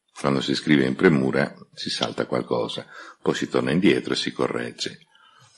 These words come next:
Nei manoscritti come si fa? Quello che è scritto è scritto. Quindi c'è l'errore nella dettatura, l'errore nell'ascolto, l'errore di passaggio fra ascolto e grafia.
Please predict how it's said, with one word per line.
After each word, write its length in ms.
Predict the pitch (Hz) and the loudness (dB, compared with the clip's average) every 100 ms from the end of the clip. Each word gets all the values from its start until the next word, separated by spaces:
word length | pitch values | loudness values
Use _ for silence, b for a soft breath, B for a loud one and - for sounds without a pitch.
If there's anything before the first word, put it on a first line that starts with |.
| b | b
Nei 100 | 80 | -4
manoscritti 600 | 71 65 - - 151 151 | -4 -4 -2 0 0 0
come 220 | - 60 | -4 -4
si 120 | 62 - | -4 -6
fa? 240 | - - - _ _ _ _ _ _ _ _ _ _ _ | -8 -12 -20 _ _ _ _ _ _ _ _ _ _ _
Quello 220 | - 64 | -6 -6
che 80 | 62 | -4
è 40 | - | -6
scritto 360 | - 131 - | 2 2 2
è 40 | 62 | -4
scritto. 580 | - - - - - _ _ _ _ _ _ _ _ _ _ _ _ _ _ _ _ _ B B B B B B B - | 0 -2 -2 -18 -20 _ _ _ _ _ _ _ _ _ _ _ _ _ _ _ _ _ B B B B B B B 0
Quindi 260 | 98 82 | 2 4
c'è 180 | 73 82 | 4 4
l'errore 500 | 73 71 78 78 65 | 4 4 6 6 6
nella 280 | 65 67 64 | 0 -2 -2
dettatura, 760 | 64 64 95 - 110 135 113 62 | -2 0 -2 0 -2 2 2 2
l'errore 560 | 64 64 64 67 64 | -2 -2 0 0 0
nell'ascolto, 1000 | 64 64 64 - - 104 120 95 - 60 | -4 -4 -2 -4 2 4 4 2 -2 -2
l'errore 460 | - 69 73 76 71 | 0 2 4 4 4
di 140 | 65 | 0
passaggio 800 | - - - 73 69 62 - 64 | -2 -4 2 4 4 0 -8 -10
fra 420 | - 76 67 60 | -6 -2 0 -2
ascolto 1000 | - - - 71 67 65 - - - _ _ | -4 -4 2 4 4 2 -4 -10 -10 _ _
e 140 | 67 | -8
grafia. 680 | 62 65 - - 110 80 | -4 -4 -4 0 2 2